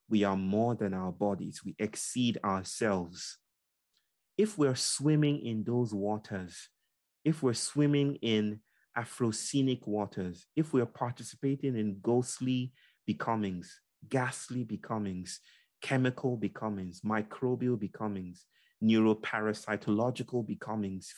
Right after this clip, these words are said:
theological becomings, then it's not really easy to collapse the world to safety, to collapse the world to a sense of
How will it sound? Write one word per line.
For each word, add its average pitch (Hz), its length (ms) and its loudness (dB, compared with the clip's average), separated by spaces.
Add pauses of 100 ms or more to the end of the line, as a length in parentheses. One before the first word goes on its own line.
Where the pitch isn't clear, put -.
theological 120 680 2
becomings, 107 640 -6 (440)
then 151 560 4 (580)
it's - 340 -2
not 151 480 0 (160)
really 147 480 2
easy 113 540 -4 (280)
to 131 100 2
collapse 131 540 0
the 110 120 0
world 110 420 0
to - 120 -6
safety, - 760 -6 (920)
to - 80 0
collapse 127 400 0
the - 120 0
world 110 360 2 (260)
to 101 360 0 (220)
a 107 60 0
sense 120 400 -2
of 98 140 -2